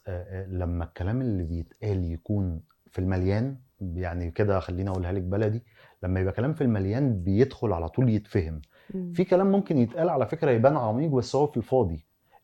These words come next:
Speaker 1: انت كل كلامك حقيقي وبيوصل، واصل لي في المليان، يعني بتقولي حاجات واضح ان الكورسات اللي انت اخدتيها فعلًا مهمه و-،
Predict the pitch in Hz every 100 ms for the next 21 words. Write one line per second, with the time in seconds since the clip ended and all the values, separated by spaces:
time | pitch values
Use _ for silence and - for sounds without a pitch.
0 | 110 104 104 165 180 165 113 143 127 -
1 | - 113 117 147 117 101 110 117 - 71
2 | 73 90 92 127 101 92 98 104 104 110
3 | 92 90 98 95 139 151 135 113 123 147
4 | - - - 117 143 135 120 92 101 -
5 | 139 120 127 120 - - 120 123 - 143
6 | 139 104 95 90 104 123 110 104 101